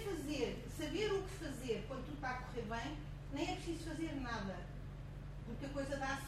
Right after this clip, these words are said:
sozinha, por si própria, mas estar com atenção e perceber o que é que pode estar, que, que sinal é este, o que é que isto, o que é que, o que é que isto pode significar, estar um passo à frente e atuar, detectar precocemente o agravamento do, do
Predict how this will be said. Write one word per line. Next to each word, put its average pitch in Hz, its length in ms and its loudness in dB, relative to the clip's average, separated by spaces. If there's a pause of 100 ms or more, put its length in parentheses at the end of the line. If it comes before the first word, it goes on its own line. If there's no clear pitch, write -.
sozinha, 240 480 -2
por - 160 -4
si 277 120 0
própria, 226 440 4
mas 214 280 0 (460)
estar 320 400 4
com 330 100 6
atenção 294 680 0 (120)
e 226 120 -2 (100)
perceber 285 540 0
o - 80 -2
que 311 60 -2
é 302 80 2
que 302 40 -4
pode 311 220 2
estar, 302 160 0
que, 285 240 -4
que - 300 -6
sinal 302 320 4
é 285 60 -2 (140)
este, 254 80 -2
o - 100 -4
que 294 80 -4
é 294 40 -4
que 311 140 -2
isto, - 160 -4 (340)
o - 80 -6
que 330 60 0
é 339 40 4
que, - 400 -4
o - 580 -4
que 330 60 0
é 320 40 0
que 302 260 -4
isto - 220 -2
pode 339 240 4
significar, 277 640 0
estar 294 580 2
um 262 80 2
passo 302 260 2
à 311 80 2
frente 277 460 0
e 277 60 2
atuar, 294 680 4 (320)
detectar 285 380 2
precocemente 269 560 0 (280)
o 320 100 6
agravamento 302 680 6
do, 233 180 -2 (140)
do 233 120 -4